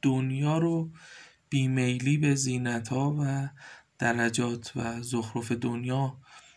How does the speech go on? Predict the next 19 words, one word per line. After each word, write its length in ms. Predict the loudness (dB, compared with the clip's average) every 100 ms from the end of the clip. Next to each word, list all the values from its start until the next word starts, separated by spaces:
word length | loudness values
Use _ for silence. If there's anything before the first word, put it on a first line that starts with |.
| _ -4
مطرح 340 | 0 0 -2
می‌کنه. 480 | -4 -8 -8 -8 -10 -16 -20 0
لذا 240 | 4 4 4
باز 400 | 4 6 4 4
کردن 540 | 4 4 2 2 2
ابواب 320 | 2 0 0
نعمات 680 | 0 0 0 0 -2 -2 -4
خاصه 840 | -2 0 0 2 2 2 0 -4 -10 -20 -20 _ -2
پس 300 | 2 4 4
از 220 | 2 2
وفای 580 | 2 2 0 0 2 0
به 140 | 0
این 280 | 0 -2 -2
عهد 420 | 2 4 4 0 -10 _ -20 -20 -20 -20 _ _
برای 320 | 0 2 2
اولیاء 460 | 2 2 2 2 2
الهی 360 | 0 -2 -2 -2
اتفاق 560 | -2 -2 -2 -4 -4
میفته. 560 | -6 -6 -6 -10 -12